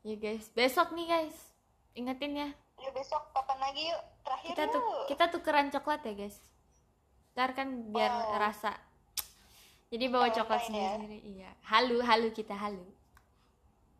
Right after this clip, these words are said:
Speaker 1: Guys,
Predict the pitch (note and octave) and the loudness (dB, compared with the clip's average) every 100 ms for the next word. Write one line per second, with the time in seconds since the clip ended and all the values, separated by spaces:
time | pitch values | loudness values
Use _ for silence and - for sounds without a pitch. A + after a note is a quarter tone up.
0 | _ _ _ - - _ _ _ _ - | _ _ _ -20 -20 _ _ _ _ -20
1 | - - _ _ _ _ _ _ _ _ | -20 -20 _ _ _ _ _ _ _ _
2 | _ _ _ _ _ _ _ _ _ _ | _ _ _ _ _ _ _ _ _ _
3 | _ _ _ _ G#3+ G3+ | _ _ _ _ -18 -18